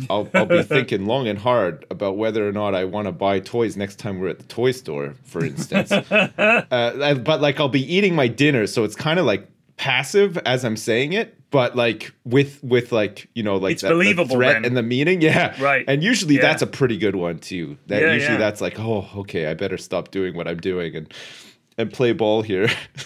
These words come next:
Speaker 1: It's like, "Well, I'll remember that next time we're looking at fun stuff to buy on Amazon dot co dot U K."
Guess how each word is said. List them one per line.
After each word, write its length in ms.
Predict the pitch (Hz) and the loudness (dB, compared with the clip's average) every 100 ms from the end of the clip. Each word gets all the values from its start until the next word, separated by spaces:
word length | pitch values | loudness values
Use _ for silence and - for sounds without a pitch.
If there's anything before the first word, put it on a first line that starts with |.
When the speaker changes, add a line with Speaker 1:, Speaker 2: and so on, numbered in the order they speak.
| - - | -16 -2
Speaker 1:
It's 60 | |
like, 200 | 127 107 107 113 92 - _ | 0 0 -4 -4 -6 -8 _
"Well, 200 | 131 127 | 2 4
I'll 180 | 117 117 | 6 6
remember 440 | 127 127 170 127 | 4 4 2 2
that 280 | 107 123 127 | 2 4 2
next 280 | 85 - - | -2 -8 -10
time 320 | - 92 82 | -8 -6 -4
we're 100 | 82 | -4
looking 380 | 82 85 - 85 | -4 -6 -6 -6
at 100 | - | -8
fun 240 | - 85 | -6 -6
stuff 300 | 80 - 82 | -6 -6 -6
to 80 | - | -6
buy 260 | 82 82 78 | -6 -6 -4
on 140 | 78 | -6
Amazon 480 | 78 78 80 85 78 | -8 -8 -8 -8 -8
dot 220 | 78 71 | -8 -8
co 160 | - 90 | -6 -2
dot 160 | 135 - | -2 -2
U 120 | - | -8
K." 220 | - - | -2 0